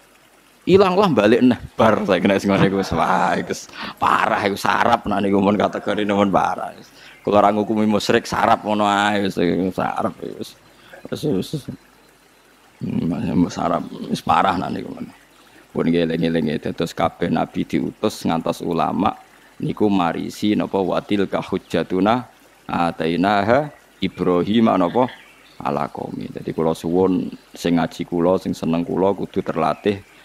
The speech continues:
argumentasi sing dadekno li ilahi kalimatillah. Disebut napa? Qul falillahil hujjatul Bali kok. Nggih, mergo pancen Allah ku pinter tenan, jen pangeran yo, ora iso dilawan. Kula nu gadah kitab kathah.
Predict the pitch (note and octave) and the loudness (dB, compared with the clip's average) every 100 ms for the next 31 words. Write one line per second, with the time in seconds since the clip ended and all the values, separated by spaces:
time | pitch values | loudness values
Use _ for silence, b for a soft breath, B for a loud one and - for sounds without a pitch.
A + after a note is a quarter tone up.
0 | b b F#2 G2 - F2 F2 E2 D2+ - | b b -4 -2 0 2 2 2 0 -2
1 | A2 G#2 F2+ E2+ D#2 D#2 - F#2 G2 F2 | -2 0 0 0 -2 -2 -4 -2 0 0
2 | C#2+ C2+ D2 C2 F#2 - D2+ D2+ D2+ - | -2 -2 -2 -2 -2 -2 -4 -4 -6 -6
3 | E2 D#2 - - E2+ - F#2 F#2 G2+ - | -6 -4 -4 -6 -8 -2 0 2 0 0
4 | A2 G2+ F#2 - F2 E2+ D#2 D#2 G2+ F#2 | 2 4 2 0 0 0 -2 2 4 4
5 | F2 A2+ G#2 F#2 G#2+ G2+ - - D2+ - | 4 4 4 2 2 0 0 -2 0 4
6 | A2+ A#2+ A#2+ B B B - D#2+ D#2 - | 6 6 2 B B B -4 -4 -4 -8
7 | A#2+ - - - - - - - - - | -8 -8 -6 -6 -10 -16 -20 -20 -16 -10
8 | E2+ F2 - - - - b b b b | -4 -4 -2 -4 -4 -12 b b b b
9 | D3+ F3+ F#3 F#3 F#3+ G3+ E3+ C#3+ C#3 B2 | 0 2 4 6 6 6 4 4 4 4
10 | G#2+ G#2+ B2 C3 C3 A#2+ F#2+ F2 F#2+ A2 | 2 2 2 2 4 2 0 0 0 0
11 | B2 A2+ A2 G#2+ F#2 D#2+ _ - C#3+ E3 | 0 0 0 0 -6 -12 _ -2 4 4
12 | F#3+ B2+ A2 A2 - B2 - - F#2 - | 4 2 2 -2 -4 -6 -4 0 -2 -2
13 | - | -10